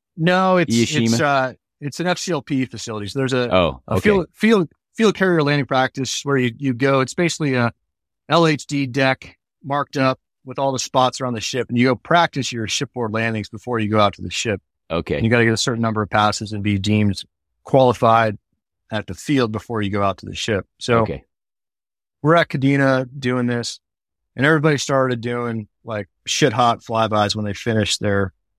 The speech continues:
Speaker 1: their passes or whatever. You know, they would go
Speaker 2: Yeah.
Speaker 1: out, come by. There was a bunch of Marines out there. Would kinda motivate the Marines. There was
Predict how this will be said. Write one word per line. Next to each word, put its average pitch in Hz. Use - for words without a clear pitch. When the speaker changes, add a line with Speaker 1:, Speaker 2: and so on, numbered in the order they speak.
Speaker 1:
their 98
passes 104
or 92
whatever. 92
You -
know, 98
they 98
would 95
go 110
Speaker 2:
Yeah. 107
Speaker 1:
out, 101
come 160
by. 139
There 147
was 160
a 147
bunch 175
of -
Marines 143
out 139
there. 135
Would 127
kinda 135
motivate 117
the 107
Marines. 113
There 117
was 110